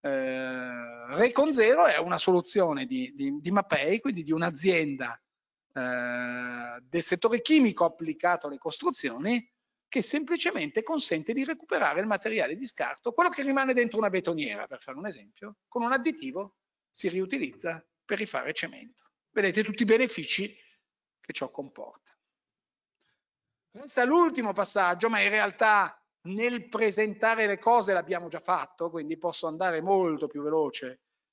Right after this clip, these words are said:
in quest'ottica, come si arriva dalla catena di approvvigionamento alla gestione della catena di approvvigionamento a ciclo chiuso.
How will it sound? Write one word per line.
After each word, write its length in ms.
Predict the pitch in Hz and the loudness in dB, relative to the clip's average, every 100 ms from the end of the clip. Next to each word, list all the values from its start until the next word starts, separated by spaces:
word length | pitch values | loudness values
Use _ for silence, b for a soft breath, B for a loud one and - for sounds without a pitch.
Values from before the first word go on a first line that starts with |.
| _ | _
in 120 | 165 | -8
quest'ottica, 800 | 175 269 - 160 - 214 - 277 269 _ _ | -4 -4 -4 -6 -8 -16 -8 -6 -6 _ _
come 400 | - 262 190 165 | 0 2 4 2
si 180 | - 277 | 0 0
arriva 440 | 294 214 220 247 | 0 0 0 2
dalla 200 | 277 202 | 4 4
catena 360 | 180 180 196 175 | 2 0 0 -2
di 80 | 165 | -2
approvvigionamento 720 | 170 185 214 262 247 240 226 | -4 -6 -2 -2 -2 0 0
alla 100 | 226 | 0
gestione 340 | 196 - 175 | -2 -4 -2
della 100 | 165 | -2
catena 260 | 196 175 160 | -2 -4 -2
di 60 | |
approvvigionamento 720 | 165 175 190 233 226 165 - 196 | -2 -2 -4 -2 -2 -2 0 0
a 40 | |
ciclo 360 | - 214 196 196 | 0 -2 0 0
chiuso. 460 | - 131 135 - | -2 -12 -12 -14